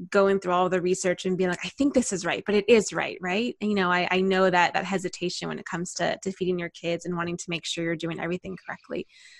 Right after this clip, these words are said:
Um, but yes, I mean, even, even the average plant-based kid can get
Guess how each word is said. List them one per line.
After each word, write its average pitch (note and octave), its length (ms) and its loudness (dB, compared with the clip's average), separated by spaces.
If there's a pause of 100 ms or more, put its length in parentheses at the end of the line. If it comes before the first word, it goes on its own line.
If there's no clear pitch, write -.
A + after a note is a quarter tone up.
(200)
Um, F#3+ 360 6 (120)
but F#3+ 280 6
yes, F#3 360 4
I A3 60 4
mean, G#3+ 220 4
even, A3 380 4
even G#3+ 200 2
the F#3+ 100 4
average F3+ 760 2
plant-based F#3+ 480 -2
kid F3 360 0
can F3 180 -6
get E3+ 160 -4